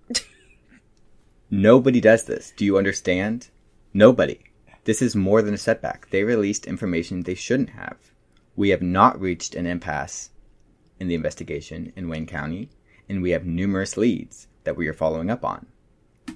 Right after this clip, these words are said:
Speaker 2: This was Kim Worthy's quote, and in direct conflict with how Jessica Cooper just addressed the public, saying that they were basically zeroing in on Arch Sloan in this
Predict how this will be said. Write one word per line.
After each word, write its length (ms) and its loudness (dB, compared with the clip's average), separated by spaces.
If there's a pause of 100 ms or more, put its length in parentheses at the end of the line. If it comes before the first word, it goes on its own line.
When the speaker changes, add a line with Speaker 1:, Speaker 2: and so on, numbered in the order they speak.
(340)
Speaker 2:
This 460 -8 (400)
was 500 -8 (920)
Kim 180 -8
Worthy's 320 -10
quote, 420 -6 (120)
and 400 -14 (600)
in 160 -8
direct 300 -2
conflict 720 -8
with 460 -8 (220)
how 500 -8
Jessica 340 -12
Cooper 380 -10
just 260 -16
addressed 560 -10
the 140 -12
public, 420 -12
saying 380 -12
that 380 -10 (500)
they 180 -6
were 220 -10 (120)
basically 400 -6
zeroing 540 -10
in 280 -16 (120)
on 340 -16
Arch 380 -10
Sloan 500 -16
in 120 -14
this 380 -16